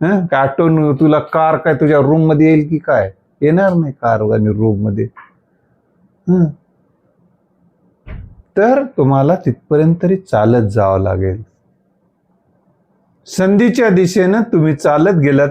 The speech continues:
तर संधी तुमच्या दिशेनं चालत येते. मग दोघांची भेट होते. तर संधी आहेत हे सत्य आहे.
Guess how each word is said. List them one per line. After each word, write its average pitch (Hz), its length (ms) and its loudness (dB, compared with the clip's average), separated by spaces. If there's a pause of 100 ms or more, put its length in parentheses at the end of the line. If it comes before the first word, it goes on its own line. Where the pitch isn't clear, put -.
तर 208 60 -2
संधी 170 440 2
तुमच्या 131 540 0
दिशेनं 120 440 0
चालत 101 440 -8
येते. - 240 -20 (1800)
मग 110 240 0
दोघांची 120 420 0
भेट 240 420 -2
होते. 101 520 -4 (3000)
तर 139 100 2
संधी 143 480 0 (120)
आहेत 117 440 2
हे 123 200 -2
सत्य 104 500 -6
आहे. - 300 -10